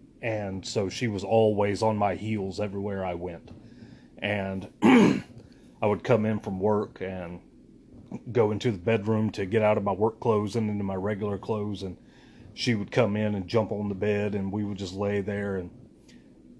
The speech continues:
play and cuddle and everything else for a good while. And whenever I would get tired of that, after about five or ten minutes, I would come into the front room, sit in my recliner where I record my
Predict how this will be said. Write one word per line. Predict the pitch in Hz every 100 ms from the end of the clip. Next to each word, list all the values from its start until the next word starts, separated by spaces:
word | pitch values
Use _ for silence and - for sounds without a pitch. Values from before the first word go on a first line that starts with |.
| -
play | 135 120 110 107 101
and | 95 92
cuddle | 143 117 110 110
and | 104
everything | 104 104 95 113 104
else | 107 104
for | - 104
a | 95
good | 110 95
while. | 107 107 107 104
And | 101
whenever | 101 101 101
I | 101
would | 98 98
get | 110
tired | - 113 104
of | 98 95
that, | 104 101
after | 104 117
about | 101 104
five | - 113 98
or |
ten | 92 113 104
minutes, | 101 101 - - - - - -
I | 104 101
would | 95 101 98 98 98 - - - - - -
come | - 120
into | 107 98
the | 113
front | - 113 101
room, | 107 107
sit | 104 131 113
in |
my | 110 107
recliner | 101 95 120 107 104 104
where | 98 104 104
I | 104 101
record | 101 95 101 - 110 101 101 - - - -
my | 113 104 98 98 95